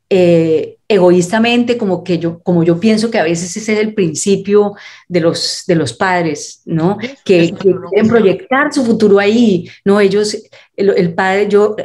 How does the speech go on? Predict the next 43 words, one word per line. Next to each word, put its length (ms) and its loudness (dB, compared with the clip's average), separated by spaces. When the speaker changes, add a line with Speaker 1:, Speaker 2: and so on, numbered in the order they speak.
Speaker 1:
oigo 560 0
a 80 -2
muchos 280 -2
padres 320 -2
diciendo, 460 0
"Es 100 -6
que 220 0
esta 160 -6
es 80 -6
mi 120 2
huella 320 2
en 80 -2
el 100 0
mundo", 420 0
como 180 2
si 120 -2
aquí 160 -4
en 80 0
este 160 -2
mundo 200 2
se 120 0
pudiera 440 -2
dejar 240 -2
alguna 300 -2
huella, 360 0
cuando 260 -4
aquí 120 -8
no 100 0
va 80 0
a 40 -8
quedar 320 -2
nada, 680 0
en, 440 -2
por 180 0
ley 160 2
cósmica, 440 0
aquí 120 -6
no 80 2
vamos 180 0
a 80 -2
quedar 240 -2
ni 300 -6
nadie. 560 -4